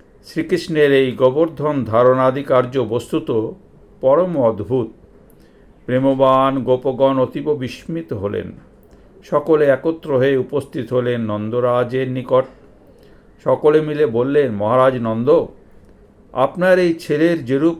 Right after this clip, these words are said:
অদ্ভুত কার্যাবলী দেখছি, তাতে এই অযোগ্য গোপবংশে জন্ম নেওয়া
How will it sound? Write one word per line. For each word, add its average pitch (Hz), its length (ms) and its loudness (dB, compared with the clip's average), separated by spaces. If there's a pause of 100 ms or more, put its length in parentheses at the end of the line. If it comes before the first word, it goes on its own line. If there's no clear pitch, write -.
অদ্ভুত 117 500 -4
কার্যাবলী 123 640 0
দেখছি, 156 560 -6 (640)
তাতে 131 280 0
এই 139 260 -2
অযোগ্য 131 640 -2
গোপবংশে 135 760 -6
জন্ম 110 420 -2
নেওয়া 131 440 -2